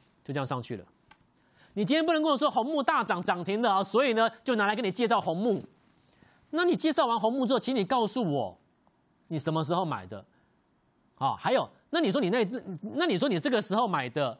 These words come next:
那、哦，好，我相信你了。那你可以，可不可以再让我知道你为什么判断在这里可以买嘛？现在很多人，很多人做节目是告，告诉你说，“哎，我们在这里买。”哇，这看起来很，很厉害哎，对不对？那你为什么在那里买？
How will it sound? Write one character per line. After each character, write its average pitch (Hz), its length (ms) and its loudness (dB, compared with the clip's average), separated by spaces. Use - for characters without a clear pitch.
那、 269 160 -2
哦， 156 140 -6
好， 156 220 0
我 160 100 -2
相 220 220 -2
信 226 140 0
你 151 80 -2
了。 127 140 -4
那 269 80 0
你 196 100 -2
可 247 100 0
以， 214 80 2
可 220 160 -4
不 277 60 -2
可 269 60 2
以 220 40 0
再 233 200 -2
让 294 140 0
我 156 140 -4
知 220 140 -6
道 247 100 2
你 160 140 -4
为 330 200 2
什 208 140 -2
么 156 100 0
判 233 380 -4
断 180 240 0
在 202 160 -2
这 269 140 -2
里 160 100 0
可 170 140 -4
以 180 100 2
买 156 260 -2
嘛？ 95 200 -14
现 349 140 -2
在 359 100 2
很 196 160 -4
多 277 100 0
人， 240 180 0
很 208 200 -4
多 320 120 0
人 294 120 0
做 320 140 2
节 226 160 -2
目 269 100 0
是 254 120 0
告， 285 180 -4
告 277 160 0
诉 254 80 -2
你 208 60 -2
说 262 100 0
，“哎， 262 100 0
我 202 100 0
们 226 100 0
在 311 100 2
这 359 180 4
里 262 140 -2
买。” 175 260 0
哇， 131 200 -6
这 147 60 -4
看 185 160 -4
起 143 80 -6
来 131 60 -4
很， 107 120 -12
很 143 280 -6
厉 233 180 0
害 226 320 -2
哎， 160 80 -2
对 240 100 0
不 240 60 2
对？ 240 240 0
那 190 240 -2
你 135 120 -6
为 285 140 0
什 - 80 -6
么 127 60 -4
在 147 100 -2
那 156 140 -4
里 117 100 -6
买？ 98 140 -12